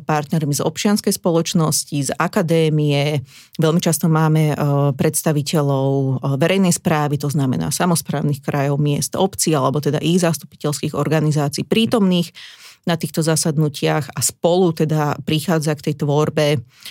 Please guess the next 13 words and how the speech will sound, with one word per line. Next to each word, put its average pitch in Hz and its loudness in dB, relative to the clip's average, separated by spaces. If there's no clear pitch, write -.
záväzkov. 156 -2
Čiže 170 0
ten 180 4
podnet 202 2
môže 175 2
prísť, 165 -2
samozrejme, 165 2
on 156 4
môže 165 2
prísť 151 -2
aj 156 0
od, 151 -2
e, 160 2